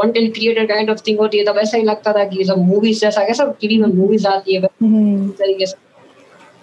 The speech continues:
Speaker 1: और फिर, uh, I remember सेवंथ में मैंने ज्यादा ये जो टाइगर Shroff थे, उससे मैं काफी inspired हुआ था, उनके
Speaker 2: हाँ,
Speaker 1: डांस
Speaker 2: हाँ।
Speaker 1: से। और
Speaker 2: हम्म।
Speaker 1: starting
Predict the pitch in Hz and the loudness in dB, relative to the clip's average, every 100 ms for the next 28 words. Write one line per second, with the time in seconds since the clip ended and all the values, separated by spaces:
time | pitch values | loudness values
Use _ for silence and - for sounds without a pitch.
0 | - _ - 170 160 - 185 175 180 180 | -20 _ -4 -2 -2 -2 -4 0 0 0
1 | 175 170 - - 190 220 233 247 233 220 | -2 -4 -6 -8 -2 0 2 2 0 0
2 | 214 226 262 233 247 240 240 233 220 196 | 0 0 0 0 0 2 2 0 0 0
3 | 190 196 208 202 196 180 165 170 175 156 | 0 0 0 -2 -2 -2 -2 -6 -8 -10
4 | 147 - _ 165 160 - 180 220 202 202 | -14 -20 _ -12 -10 -4 0 0 0 0
5 | 196 - 196 190 202 196 190 180 202 180 | -2 0 0 0 0 -2 0 -2 0 -2
6 | - 196 190 185 185 196 185 208 202 196 | 0 0 2 2 2 2 2 2 2 0
7 | 196 185 185 175 175 175 - - - _ | 0 0 0 0 -2 -4 -10 -20 -20 _
8 | _ _ _ 233 196 190 190 190 - - | _ _ _ -2 0 0 -2 -4 -6 -4
9 | 196 214 | -2 0